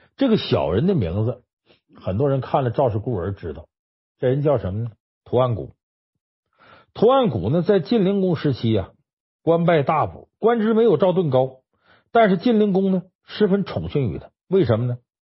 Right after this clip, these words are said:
屠岸贾懂得投其所好，哎，晋灵公要贪图享乐，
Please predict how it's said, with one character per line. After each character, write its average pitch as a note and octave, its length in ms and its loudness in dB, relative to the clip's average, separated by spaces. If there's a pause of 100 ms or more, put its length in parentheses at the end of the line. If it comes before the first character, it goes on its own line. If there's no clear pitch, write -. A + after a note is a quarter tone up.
(520)
屠 - 140 0
岸 E3+ 180 2
贾 D3 140 0
懂 E2+ 200 -4
得 G2+ 60 -4
投 B2+ 220 -4
其 C#3+ 100 -2
所 D2+ 180 -4
好， A#2 260 -6 (440)
哎， C#3 160 2
晋 A3+ 220 0
灵 A3 120 2
公 G#3+ 160 2
要 G#3 60 4
贪 G3+ 240 0
图 G3 120 2
享 F#2 220 0
乐， F3 220 0